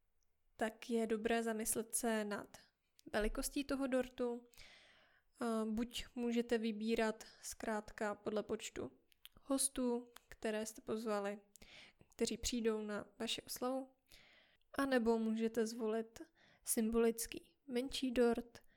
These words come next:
který využijete právě na ty fotky a bude jenom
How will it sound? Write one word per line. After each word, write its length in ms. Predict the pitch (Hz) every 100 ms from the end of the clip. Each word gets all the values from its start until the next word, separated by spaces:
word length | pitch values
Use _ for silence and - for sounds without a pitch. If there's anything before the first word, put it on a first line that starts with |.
| _ _ _ _ _ _ _ -
který 420 | - 233 254 262 -
využijete 600 | 233 226 226 233 240 - -
právě 520 | - 226 - - - - _ _ _ - _ 269
na 100 | -
ty 140 | 277
fotky 640 | - 285 - - 240 226 240 _ _ _ _ _ _ _ _ _ -
a 220 | 240 220
bude 380 | 226 208 214 208 302 254
jenom 380 | 240 208 208